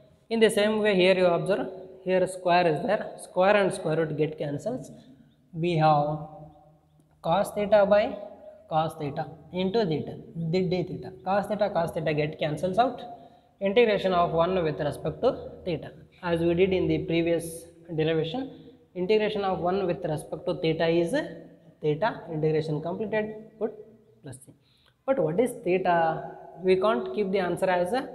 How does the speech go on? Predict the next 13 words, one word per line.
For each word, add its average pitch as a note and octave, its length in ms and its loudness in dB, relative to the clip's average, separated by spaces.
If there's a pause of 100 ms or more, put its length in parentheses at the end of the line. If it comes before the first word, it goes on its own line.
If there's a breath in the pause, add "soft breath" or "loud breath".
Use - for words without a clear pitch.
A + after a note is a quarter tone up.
theta. E3+ 380 -4
We F3+ 100 -2
should F#3+ 220 2
take G#3 160 0
it E3+ 180 -2
back F3+ 260 2
to F#3+ 60 0
the B3+ 180 2 (480 loud breath)
variable F#3+ 500 4
he G3+ 200 2
has F3 260 -2
given. C3+ 400 -4
Variable G3+ 500 2